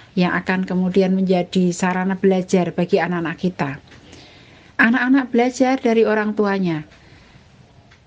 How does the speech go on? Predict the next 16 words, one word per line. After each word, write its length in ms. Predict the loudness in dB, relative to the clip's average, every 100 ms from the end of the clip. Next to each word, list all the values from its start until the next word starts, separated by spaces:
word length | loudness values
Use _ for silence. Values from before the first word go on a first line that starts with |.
| 2
dua 160 | 4
puluh 220 | 4 2 2
empat 260 | 2 2
jam 60 | 2
sehari 400 | 4 2 2 0
jika 320 | 0 -2 0
mereka 240 | -2 -2 -2
bersama 320 | -2 -2 0
dengan 240 | -2 0
orang 160 | 0 -2
tuanya 320 | -2 -2 -2
dua 160 | -2 -2
puluh 160 | -2
empat 140 | -2 -2
jam. 240 | -2 -2 -8 -20 -20 -20 -20 -20 -20 -20 -20 -20 _ _ _ _ _ _ _ _ _ 0
Anak-anak 560 | 2 2 0 0 0